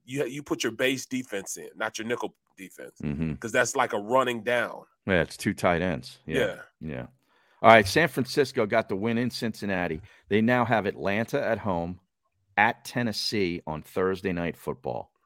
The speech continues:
Speaker 2: Houston at home, and they finish at the Rams.
Speaker 1: That's a pretty easy schedule
Speaker 2: So that,
Speaker 1: also.
Speaker 2: yeah, that's, that's not too bad. I mean, at Tennessee and at the Rams are tough, but then they've got two easier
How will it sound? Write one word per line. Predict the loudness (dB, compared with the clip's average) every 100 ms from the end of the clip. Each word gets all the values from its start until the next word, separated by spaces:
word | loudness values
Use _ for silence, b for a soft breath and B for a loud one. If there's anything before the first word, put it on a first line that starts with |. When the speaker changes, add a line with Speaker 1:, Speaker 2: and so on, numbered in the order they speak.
| _ _ _
Speaker 2:
Houston | -18 2 4 4 0 -8 -10 -12 _
at | -10 -8
home, | -6 -8 -10 -16 _ _ _ _ _ _ -4
and | 0
they | 0
finish | 2 2 4 2 0
at | 0 0 2
the | 2
Rams. | 2 0 -2 -6 -14 -16 _ _ _ _ _ _ _ _ _ _ _ _ _ _ _ _ _ _ _ -16
Speaker 1:
That's | -14 -14
a | -8
pretty | -6 -6
easy | -8
schedule | -10 -8 -4 2
Speaker 2:
So | 6
that, | 8
Speaker 1:
also. | 6
Speaker 2:
yeah, | 6 6
that's, | 4 2 -2
that's | 0 0 0
not | -2
too | 0 0
bad. | 4 4 2
I | 0
mean, | 4
at | 4
Tennessee | 4 0 0 0 2
and | 2
at | 2
the | 0
Rams | 0 0 0 -4
are |
tough, | -4 2 2
but | 0
then | -4 -2
they've | -2
got | -2 -2
two | -4 -4
easier | -2 -4 -2 -2 -4